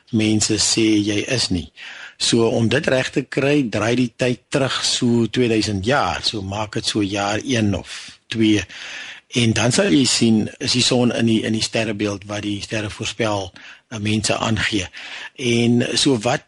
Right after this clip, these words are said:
eh, die, die sterre, eh, of die astrologie of die sterrewiggelary is vir my 'n wonderlike woord. Eh, en nie in ag neem nie is die feit dat die aarde se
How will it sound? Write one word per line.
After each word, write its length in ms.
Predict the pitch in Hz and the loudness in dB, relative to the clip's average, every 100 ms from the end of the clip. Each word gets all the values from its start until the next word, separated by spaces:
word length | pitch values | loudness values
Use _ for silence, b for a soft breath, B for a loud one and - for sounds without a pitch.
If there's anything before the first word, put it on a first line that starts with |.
| - | -14
eh, 300 | - 139 131 | -8 -6 -6
die, 400 | 113 120 156 - | -4 -2 0 0
die 160 | 131 131 | 0 2
sterre, 760 | - - - - - 143 147 - | 2 0 0 -2 -2 0 0 0
eh, 160 | - 143 | -6 -8
of 60 | 127 | -6
die 160 | 127 | -6
astrologie 720 | - 123 - 131 127 123 143 101 | -4 -4 2 4 4 4 2 2
of 120 | 92 | -2
die 80 | 92 | -4
sterrewiggelary 1040 | - 117 117 95 107 - 127 113 107 104 | -2 -2 -2 -2 -4 -2 0 0 0 -2
is 140 | 101 - | -2 -4
vir 100 | 101 | -6
my 80 | |
'n 100 | 101 | -6
wonderlike 480 | 98 101 104 104 107 | -4 -2 -2 -2 -4
woord. 320 | 101 110 - B B B B B | 0 -2 -2 B B B B B
Eh, 260 | 127 117 123 | -2 0 2
en 100 | 117 | 4
nie 120 | 139 | 6
in 120 | 151 | 4
ag 260 | - 143 143 | 2 0 2
neem 220 | 135 127 | 4 6
nie 120 | 117 | 4
is 120 | 107 | 2
die 100 | 117 | -2
feit 440 | - - 139 135 - 120 | -4 -2 0 -2 -8 -8
dat 300 | 113 117 120 - B B B _ | -2 -2 -4 -10 B B B _
die 560 | - 110 117 123 127 - - _ - | 0 2 4 4 4 0 -10 _ -4
aarde 360 | 131 139 139 | 0 2 2
se 180 | 143 - | 2 0